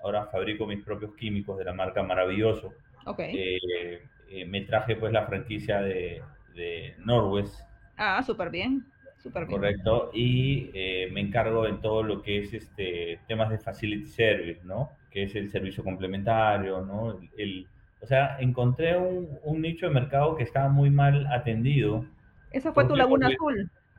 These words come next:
Speaker 1: Claro, porque como, como en todo país, existe mucho migrante, ¿no? Existe mucho
Speaker 2: Ujú.
Speaker 1: migrante que no todos son malos, pero siempre hay la desconfianza del natal,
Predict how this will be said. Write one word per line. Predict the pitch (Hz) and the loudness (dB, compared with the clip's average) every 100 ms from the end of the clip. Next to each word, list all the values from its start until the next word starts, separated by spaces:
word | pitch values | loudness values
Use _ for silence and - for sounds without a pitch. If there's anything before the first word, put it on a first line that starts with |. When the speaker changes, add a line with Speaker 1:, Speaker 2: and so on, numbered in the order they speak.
| - | -2
Speaker 1:
Claro, | 120 127 104 95 113 | 4 4 4 0 -4
porque | 110 110 | -4 -2
como, | 117 113 113 113 - | 0 2 2 0 -2
como | 117 113 113 | -2 0 0
en | 113 135 | 0 4
todo | 156 165 165 | 6 6 6
país, | 151 139 139 139 - 110 | 6 6 6 4 -4 -12
existe | 107 135 - 151 | -12 -10 -4 0
mucho | 143 143 127 | 2 2 0
migrante, | 98 113 127 92 - - - | 2 2 2 0 -6 -16 -16
¿no? | - - - | -20 -20 -20
Existe | - - 131 | -20 -2 2
mucho | 135 143 | 2 4
Speaker 2:
Ujú. | 135 | 4
Speaker 1:
migrante | 113 113 110 113 127 135 - - - - - | 6 4 4 0 -4 -6 -12 -20 -20 -20 -12
que | 101 98 98 - - - - - 117 | -6 -4 -4 -8 -18 -20 -20 -18 -10
no | 147 180 208 208 | -8 -2 -4 -2
todos | 196 180 147 | 0 0 2
son | 143 139 | 6 8
malos, | 131 123 135 135 - - - - | 8 6 2 -2 -10 -20 -20 -14
pero | 107 101 101 98 95 95 95 - - _ _ _ | -6 -2 0 0 -2 -4 -6 -12 -20 _ _ _
siempre | - 147 143 147 | -2 2 4 6
hay | |
la | 147 139 | 8 6
desconfianza | 139 104 117 127 127 131 | 6 0 4 4 4 4
del | 127 101 98 | 2 2 0
natal, | 92 113 113 117 - | 2 6 6 6 -2